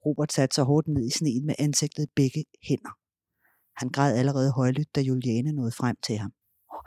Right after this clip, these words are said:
"Hun burde da for helvede, om nogen, bedre forstå, hvorfor vi tager den her kamp," sagde han. "Det er hende, der bliver ved med at belære mig om, at jeg skal sige fra." Robert taler i stød,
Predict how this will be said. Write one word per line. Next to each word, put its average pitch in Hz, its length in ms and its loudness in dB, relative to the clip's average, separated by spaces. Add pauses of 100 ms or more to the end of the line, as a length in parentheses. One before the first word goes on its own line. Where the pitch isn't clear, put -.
(200)
"Hun 349 180 6
burde 339 260 8
da 320 80 6 (120)
for 311 60 4
helvede, 294 440 8 (920)
om 262 60 10
nogen, 285 580 10
bedre 330 200 10
forstå, 311 340 8
hvorfor 285 280 6 (100)
vi 254 60 -4 (260)
tager - 200 4
den 311 160 8
her 294 120 8 (300)
kamp," 370 340 4 (100)
sagde 175 160 4
han. 107 180 -4 (280)
"Det 311 60 6
er - 120 0 (560)
hende, 339 340 8
der 285 120 2
bliver 262 180 4 (280)
ved 269 180 10
med 294 120 8
at 233 80 4 (160)
belære 262 340 8
mig 240 120 8
om, 233 160 4 (320)
at 214 60 2
jeg 233 120 2
skal 269 140 -2
sige 262 220 2 (120)
fra." 254 300 -2 (600)
Robert 160 280 4
taler 185 300 0
i 185 40 0
stød, 165 320 0